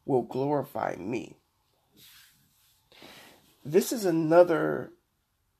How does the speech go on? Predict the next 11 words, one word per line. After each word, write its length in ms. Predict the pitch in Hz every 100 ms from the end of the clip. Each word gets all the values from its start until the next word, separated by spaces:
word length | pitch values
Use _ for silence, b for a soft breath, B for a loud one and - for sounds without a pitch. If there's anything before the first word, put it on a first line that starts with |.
| _ _ _ _ -
reason 560 | 139 139 151 147 139
I 140 | 117 107
feel 300 | - 151 127
that 180 | 113 92
we 80 |
go 260 | 120 - 110
through 440 | - - - 92 - _ _ _ _ _ _ _ _ _ _ _ _
tough 220 | - -
time 280 | - 113 104
periods. 640 | - - - - - - _ _ _ _ _ 277
Um, 360 | 113 101 95